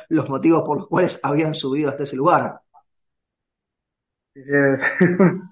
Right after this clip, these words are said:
Speaker 1: No le
Speaker 2: una
Speaker 1: gustaba a la
Speaker 2: gran
Speaker 1: gente escuchar, eh, la explicación de Beltramino, pero, eh, suena bastante lógica, ¿no?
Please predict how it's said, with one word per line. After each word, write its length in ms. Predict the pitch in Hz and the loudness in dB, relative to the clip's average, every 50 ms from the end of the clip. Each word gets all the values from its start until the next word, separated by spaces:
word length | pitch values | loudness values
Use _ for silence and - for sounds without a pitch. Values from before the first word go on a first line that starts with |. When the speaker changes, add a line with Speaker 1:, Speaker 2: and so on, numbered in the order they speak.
| _ _ _ | _ _ _
Speaker 1:
No 100 | - 233 | 2 6
le 60 | 247 | 6
Speaker 2:
una 80 | 226 - | 8 8
Speaker 1:
gustaba 280 | - - - - 190 | 8 8 8 8 8
a 20 | 180 | 8
la 60 | 170 | 6
Speaker 2:
gran 120 | 143 139 | 4 2
Speaker 1:
gente 220 | 175 175 165 151 156 | 0 -2 -2 -2 -4
escuchar, 400 | 151 - 156 151 - 170 165 160 | -2 -2 -2 2 4 4 4 4
eh, 160 | 156 147 147 | 2 0 0
la 100 | 143 147 | -2 -4
explicación 460 | - - - 156 139 151 151 - 170 | -6 -6 -10 -10 -8 -8 -6 -4 0
de 80 | 170 165 | 2 2
Beltramino, 500 | 165 165 160 170 170 175 202 220 220 196 156 | 2 2 2 0 0 0 2 2 2 2 2
pero, 240 | 165 156 151 143 143 - - - - - | 2 2 2 0 -2 -4 -10 -16 -20 -18
eh, 100 | - - | -14 -12
suena 340 | - - - 196 208 202 190 | -8 0 2 4 6 6 6
bastante 380 | 165 151 143 - 180 180 170 180 | 4 4 2 2 0 0 2 4
lógica, 360 | - - - - 135 123 123 | 4 4 2 2 -2 -4 -4
¿no? 420 | 127 139 147 151 147 - - _ | -2 -2 -2 -2 -2 -6 -12 _